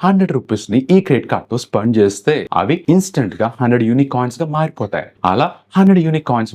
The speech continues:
వర్త్ వన్ రూపీ అండి. అలా హండ్రెడ్ రూపీస్ ని ఈ కార్డు తో స్పెండ్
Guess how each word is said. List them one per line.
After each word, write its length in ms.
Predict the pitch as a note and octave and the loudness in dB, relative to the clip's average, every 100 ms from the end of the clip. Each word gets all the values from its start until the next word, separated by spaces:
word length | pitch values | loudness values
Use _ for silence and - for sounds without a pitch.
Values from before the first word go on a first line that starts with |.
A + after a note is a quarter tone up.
| D#2+ | -4
వర్త్ 240 | D#2+ C#3 _ - F#2+ | -2 -2 _ -2 0
వన్ 140 | G#2+ A#2 | 0 2
రూపీ 220 | A2 - B2 | 0 2 -2
అండి. 220 | F2 D2 C2+ - - E2 | -2 -6 -10 -12 -4 -2
అలా 160 | F#2+ D3+ - F#3+ | 0 -4 -4 0
హండ్రెడ్ 280 | F#3+ F#3 D3 | 2 2 0
రూపీస్ 300 | - G#2+ - | 0 -2 0
ని 80 | A2 F#3+ - G#2 | -2 -2 -2 2
ఈ 40 | A2 A#2 | 2 2
కార్డు 220 | G2+ F#2+ - | -2 -2 -6
తో 60 | B2 | -4
స్పెండ్ 260 | - E2+ | -4 -4